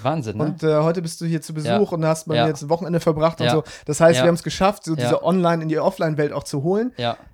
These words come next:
Speaker 2: Ähm,
Speaker 1: Was ja auch wichtig ist, glaub ich. Also, da hatten wir, glaub ich, gestern auch schon
Speaker 2: Ja.
Speaker 1: gesprochen, ne? Eine,
Speaker 2: Ja.
Speaker 1: gerade wenn man dann immer nur online ist,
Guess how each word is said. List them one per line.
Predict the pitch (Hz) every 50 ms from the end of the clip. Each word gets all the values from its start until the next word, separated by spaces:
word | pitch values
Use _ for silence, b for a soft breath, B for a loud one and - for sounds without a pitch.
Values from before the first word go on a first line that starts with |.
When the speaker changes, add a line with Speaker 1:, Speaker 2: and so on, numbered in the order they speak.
| _ _ _ -
Speaker 2:
Ähm, | 151 147 151 151 151 151
Speaker 1:
Was | 147 143
ja | 151 180
auch | - -
wichtig | 208 - - 120 - 107
ist, | 98 92 - -
glaub | 104 90 92
ich. | 101 -
Also, | - 110 110 117 113 110 110 - _ _ _ _ _ _ _ _ _ _ -
da | 120 123
hatten | 135 123 123
wir, | 127 117 113
glaub | 113 117 107
ich, | 104
gestern | 113 123 - - 117
auch | 113 107
schon | 156
Speaker 2:
Ja. | 160 156 143
Speaker 1:
gesprochen, | 117 - - 123 127 143 131
ne? | 131 156 151 139
Eine, | 131 131 131
Speaker 2:
Ja. | 123 120 - b b b b b b b b b b
Speaker 1:
gerade | - - 127 143 143 127
wenn | 131 131
man | 131 127 120
dann | 127 120 123 120 123 131 -
immer | 147 147 143 135
nur | 131 131 131 135 135 131 131 131 127 127 127 127 - - -
online | 147 156 160 151 147 143 139 135 -
ist, | 147 143 - - - - -